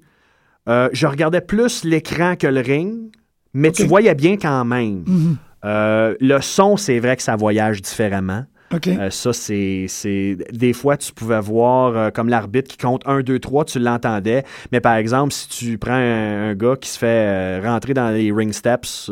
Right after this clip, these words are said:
Speaker 1: t'entends, t'entends
Speaker 2: T'entends
Speaker 1: pas ça,
Speaker 2: rien,
Speaker 1: t'entends
Speaker 2: ouais.
Speaker 1: absolument rien. Euh, les, les chair shots, t'entends rien, là, puis, euh, tu sais, ça, ça, c'est un peu plate.
Speaker 2: Tu te fies au « Oh !»
Speaker 1: Ouais.
Speaker 2: Ok,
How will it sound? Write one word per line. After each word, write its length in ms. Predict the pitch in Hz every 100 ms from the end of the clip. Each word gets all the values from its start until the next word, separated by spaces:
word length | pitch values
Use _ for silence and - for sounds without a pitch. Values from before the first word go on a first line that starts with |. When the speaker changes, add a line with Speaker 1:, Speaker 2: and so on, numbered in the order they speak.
| 98
Speaker 1:
t'entends, 220 | 101 92
t'entends 160 | 92 87
Speaker 2:
T'entends 320 | - 160 135
Speaker 1:
pas 80 | 127
ça, 100 | 123
Speaker 2:
rien, 100 | 110
Speaker 1:
t'entends 160 | 101 95
Speaker 2:
ouais. 60 |
Speaker 1:
absolument 320 | 92 104 87 82
rien. 160 | 80 - - - - - - 92
Euh, 160 | 92
les, 180 | 95 95
les 200 | 92 92
chair 220 | - 110 95
shots, 220 | 120 120
t'entends 340 | 101 98 92
rien, 320 | 87 87 98 87
là, 120 | 87
puis, 280 | - 76 71
euh, 100 | 60 67
tu 80 | 92
sais, 40 |
ça, 400 | - - - 110
ça, 140 | 104 123
c'est 100 | -
un 60 | 104
peu 120 | 104
plate. 260 | 110 107 -
Speaker 2:
Tu 120 | -
te 40 | -
fies 220 | - 208
au « 140 | 190 -
Oh !» 800 | 349 294 285 - 262 - 151 185
Speaker 1:
Ouais. 100 | 175
Speaker 2:
Ok, 140 | -